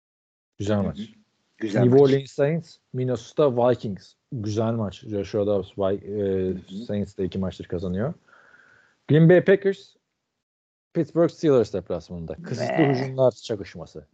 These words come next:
Speaker 2: Evet.
Speaker 1: Sabaha kadar oynansa bu maçın hakkı beraberlik falan denir ya.
Speaker 2: On on skor. Ha, bu maçla ilgili sana bir
Speaker 1: <laughs>
Speaker 2: trivia var.
Speaker 1: Olabilir.
Speaker 2: Packers
Speaker 1: Ha.
Speaker 2: en son Pittsburgh'te maç kazandığında Packers'ın Q B'si kimdi?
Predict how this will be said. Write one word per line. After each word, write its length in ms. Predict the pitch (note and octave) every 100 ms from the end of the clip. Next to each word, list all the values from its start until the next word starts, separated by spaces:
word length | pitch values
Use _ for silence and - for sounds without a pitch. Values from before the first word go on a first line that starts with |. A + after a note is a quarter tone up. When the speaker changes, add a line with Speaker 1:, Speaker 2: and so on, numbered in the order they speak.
| _ _ _ _ _ G#3+
Speaker 2:
Evet. 140 | G3+
Speaker 1:
Sabaha 300 | A#2 D3 E3+
kadar 360 | C#3+ C3+ C#3+ D#3
oynansa 560 | B2+ B2 B2 B2 C#3+
bu 80 | C3+
maçın 240 | B2+ -
hakkı 220 | B2 A2+ B2
beraberlik 560 | A#2+ A#2 A#2 A#2 G#2+
falan 320 | - G#2+ G#2+ - _ _ _ _ _ -
denir 200 | G#2 A2
ya. 160 | E2 - _ _ _ _ _ _ -
Speaker 2:
On 160 | F#3+
on 200 | F3 D3
skor. 320 | B2 - A#2 G2+ - -
Ha, 220 | D3+ D3+
bu 80 | D3+
maçla 280 | A3+ - G3+
ilgili 140 | F#3+
sana 200 | G3 G3
bir 60 | F#3
Speaker 1:
<laughs> 180 | F3+ F#3
Speaker 2:
trivia 200 | D#3 B2
var. 180 | B2 - - D3+ C#3+ C#3
Speaker 1:
Olabilir. 540 | A2 G2 G2 G2+ - _ - C#3+ -
Speaker 2:
Packers 360 | F3+ A3 G#3
Speaker 1:
Ha. 40 | E3+
Speaker 2:
en 140 | E3+
son 360 | F3 E3+ F3 E3
Pittsburgh'te 500 | - G3 - F3 -
maç 240 | D#3 F3 -
kazandığında 600 | D#3+ C#3+ C#3 C3+ C#3+ D#3+
Packers'ın 400 | E3+ E3 C#3+ D3
Q 180 | C#3+ C#3+
B'si 200 | D3 E3+
kimdi? 380 | D3 A#2+ G#2